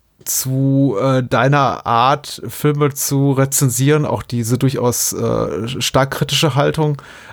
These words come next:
äh, auch, auch Gegenstimmen gibt, die „Schalt doch dein Hirn ab, wenn du ins Kino gehst“, Fraktion. Und, ähm, ich gehöre nicht zu dieser.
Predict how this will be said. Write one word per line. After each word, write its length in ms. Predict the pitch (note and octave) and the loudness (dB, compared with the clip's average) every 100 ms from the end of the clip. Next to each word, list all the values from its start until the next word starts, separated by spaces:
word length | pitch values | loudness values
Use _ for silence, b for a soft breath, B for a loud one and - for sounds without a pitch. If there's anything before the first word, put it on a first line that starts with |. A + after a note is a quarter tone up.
| - | -10
äh, 40 | - | -4
auch, 840 | G#2 A#2+ G#2 C#2+ A#1+ F2+ - - | 0 0 -2 -4 -4 -4 -6 -12
auch 180 | D2+ - | -10 -2
Gegenstimmen 760 | - C#3 C#3 D3 C#3 C#3 B2 F#2 | 0 2 2 2 2 2 0 -4
gibt, 400 | - C#3 - - | -2 -2 -4 -10
die 160 | A2+ A2+ | -4 -2
„Schalt 240 | - E3+ | 0 0
doch 100 | D#3 | 0
dein 160 | C#3 B2+ | 0 2
Hirn 220 | C3 F#3 | 2 0
ab, 160 | B2 - | 0 0
wenn 60 | |
du 60 | B2 | 0
ins 140 | A#2+ | -2
Kino 200 | - C3 | 0 0
gehst“, 200 | C3 C3 | 2 0
Fraktion. 560 | - C3+ - C#3+ C#3+ C#3 B B B B | -2 -4 -2 2 2 0 B B B B
Und, 200 | - A#2 | -6 -2
ähm, 160 | A#2+ B2 | -2 -4
ich 120 | C3 | 0
gehöre 180 | D3+ C3 | 2 4
nicht 160 | C3+ C#3 | 2 0
zu 100 | B2 | -2
dieser. 480 | A#2 A2 A2+ A#2 | -2 -4 -4 -6